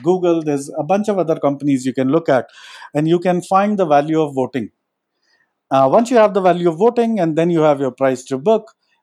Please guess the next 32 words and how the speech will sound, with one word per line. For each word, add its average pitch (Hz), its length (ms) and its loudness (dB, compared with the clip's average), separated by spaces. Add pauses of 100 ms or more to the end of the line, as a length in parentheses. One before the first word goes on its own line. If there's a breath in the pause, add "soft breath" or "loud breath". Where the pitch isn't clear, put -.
uh, 139 460 4
since 180 340 -8
your 170 100 0
value 151 300 2
of 147 80 -4
voting 147 320 -2
is 143 140 -2
in 143 300 0 (220)
terms 139 300 -2
of 135 240 -4
proportion 147 480 -4
of 135 140 -2
the 139 80 -2
value 131 260 0
of 131 80 -4
equity, 180 480 -2 (460 soft breath)
uh, 135 280 4
you 156 140 -4
can 151 240 -4
estimate 143 560 -2
the 139 100 0
value 123 380 -2
of, 190 160 -2 (240)
uh, 120 380 0 (120)
a 127 120 0
token, 156 480 0
which 131 160 -2
is 127 140 -2
just 147 320 -6
a 160 40 0
governance 131 580 -2
token, 120 440 -4